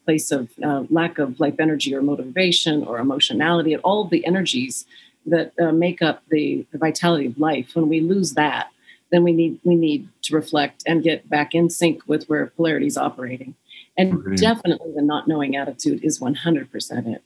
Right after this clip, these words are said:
Speaker 1: That is the
Speaker 2: Mm.
Speaker 1: only way that we end up relating to the bigger psyche, is through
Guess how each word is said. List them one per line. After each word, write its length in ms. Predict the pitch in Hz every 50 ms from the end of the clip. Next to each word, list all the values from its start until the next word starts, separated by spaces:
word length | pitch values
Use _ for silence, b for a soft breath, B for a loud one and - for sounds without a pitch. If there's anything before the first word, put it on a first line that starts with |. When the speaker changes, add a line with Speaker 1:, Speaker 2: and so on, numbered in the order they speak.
| _ _
Speaker 1:
That 140 | 147 143 139
is 200 | 147 147 139 107 107
the 200 | 107 104 101 90
Speaker 2:
Mm. 60 | -
Speaker 1:
only 260 | 170 180 175 160 147
way 240 | - - - - - -
that 120 | 147 -
we 140 | - 151 147
end 120 | 143 143 -
up 80 | - -
relating 340 | 147 147 139 127 127 123
to 140 | 123 - -
the 80 | - -
bigger 240 | - 135 - 117 113
psyche, 440 | - - - - - - - 117
is 140 | 113 123 -
through 340 | - - - 147 139 147 -